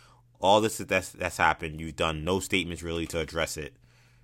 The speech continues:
uh, or anything, and you think about the good people that you fired, let go, canned, canceled, uh, for the sake of changes at the company, and that Ezra has faced zero consequences for their actions. I know they just pleaded,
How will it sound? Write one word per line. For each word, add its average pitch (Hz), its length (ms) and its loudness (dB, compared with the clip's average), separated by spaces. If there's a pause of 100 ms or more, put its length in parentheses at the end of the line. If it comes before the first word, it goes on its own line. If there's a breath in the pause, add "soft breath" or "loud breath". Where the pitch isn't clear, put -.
(120)
uh, 71 300 -6
or 76 140 -4
anything, 73 500 -2
and 76 180 -10
you 76 80 -10
think 78 200 -6
about 78 200 -4
the 76 60 -10
good 78 160 -6
people 80 240 -10
that 76 120 -6
you 71 100 -10
fired, 82 480 6
let 78 180 -2
go, 80 480 0
canned, 80 640 -2
canceled, 82 580 -4 (760 soft breath)
uh, 73 320 -2
for - 160 -16
the 78 120 -10
sake - 420 -6
of 76 540 -8 (240)
changes 85 500 0
at 78 140 -6
the 67 40 -14
company, 73 640 -6
and 73 380 -12
that 71 240 -10 (840 soft breath)
Ezra 80 400 -4
has 73 160 -10
faced 78 320 -4
zero 87 400 2
consequences 82 680 -4
for 76 420 -12
their 78 220 -2
actions. 82 380 -2
I 76 80 -6
know 73 100 -10
they 71 160 -8
just 76 260 -10
pleaded, 76 300 -8